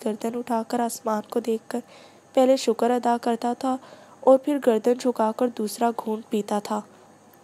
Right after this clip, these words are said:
छोटी बच्ची ने उससे भी ज़्यादा तासुब से पेशानी पे हाथ मारा, "मगर आयशे गुल, वो तो इसलिए गर्दन ऊंची करता था ताकि पानी हलक से नीचे उतर जाए। मुझे बाबा ने खुद बताया था।"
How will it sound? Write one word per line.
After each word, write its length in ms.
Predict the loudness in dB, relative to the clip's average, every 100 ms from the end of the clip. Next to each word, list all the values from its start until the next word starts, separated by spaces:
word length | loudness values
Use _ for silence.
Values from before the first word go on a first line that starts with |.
| -20 -20 _ 0
छोटी 320 | 2 4 2
बच्ची 320 | 2 2 -2
ने 120 | -2
उससे 360 | -2 -2 -2 0
भी 140 | 0
ज़्यादा 400 | 0 0 0 0
तासुब 380 | 0 -2 -2 -4
से 160 | -2 -2
पेशानी 500 | 0 -2 -4 -6 -8
पे 140 | -6
हाथ 240 | -4 -4 -4 -4
मारा, 300 | -2 -4 -4 -2
"मगर 240 | 0 0
आयशे 360 | 0 -2 -2 -2
गुल, 300 | 0 0 -2 -10 -20 -20 -20 -20 -4
वो 200 | 2 4
तो 160 | 4 0
इसलिए 400 | 0 -2 -2 2
गर्दन 340 | 2 2 0
ऊंची 320 | -2 -4 -2
करता 320 | 0 0 0
था 140 | -2 -2
ताकि 340 | 0 0 -2
पानी 300 | -4 -4 -4
हलक 320 | -2 0 0 -2
से 140 | -4
नीचे 360 | -4 -6 -2 0
उतर 300 | 0 -2 -4
जाए। 240 | -4 -6 -8 -20 -20 -4
मुझे 220 | -2 0
बाबा 360 | 2 2 4 0
ने 140 | -2
खुद 220 | -2 -2 -2 -4
बताया 380 | -4 -2 -2
था।" 220 | -4 -6